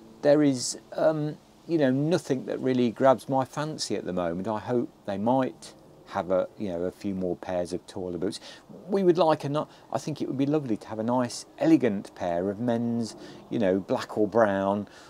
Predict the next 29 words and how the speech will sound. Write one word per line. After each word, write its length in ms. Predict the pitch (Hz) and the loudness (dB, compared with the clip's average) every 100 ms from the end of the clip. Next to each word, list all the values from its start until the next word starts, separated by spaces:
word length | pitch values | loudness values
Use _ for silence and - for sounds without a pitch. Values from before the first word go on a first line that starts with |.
| - - - - - | -20 -20 -20 -20 -2
um, 300 | 127 127 - | 0 0 0
almost 420 | 139 127 120 - | 0 2 2 2
like 300 | 135 123 - | 2 2 0
fashion 460 | - 147 - 151 151 | -6 -6 -4 -6 2
riding 440 | 180 196 143 98 | 4 4 2 0
boots, 640 | 87 80 80 - - - - - - | 0 0 -2 -6 -8 -10 -12 -20 -10
a 60 | 117 | 0
bit 200 | 135 - | 0 4
like 280 | 123 123 - | 4 4 2
the, 280 | 107 113 - | -2 -2 0
um, 380 | 110 107 104 - - - - - - - - - - - | 0 0 -4 -8 -20 -20 -20 -20 -20 -20 -20 -20 -20 0
ones, 600 | 135 143 131 113 - - | 2 4 2 0 -4 0
uh, 300 | 107 110 107 - | 2 4 4 4
I 100 | 107 | 2
bought 300 | 123 117 - | 6 4 6
last 280 | 107 - - | 4 2 -2
year 120 | 117 | -2
from, 400 | - 110 110 113 | -2 -4 -4 -2
uh, 160 | 117 120 | -2 -2
China, 460 | - 156 165 110 | -4 -2 0 2
which 240 | 87 87 - | 0 0 0
I, 80 | 110 | -2
I 240 | 87 110 | 2 2
have 240 | 110 120 107 | 2 -2 2
worn 480 | 131 135 110 104 - | 2 4 2 -2 -4
a 60 | |
couple 300 | - 165 - | -2 -2 0
of 100 | 123 | -6
times, 640 | - 95 78 82 82 87 | -2 0 0 -2 -6 -8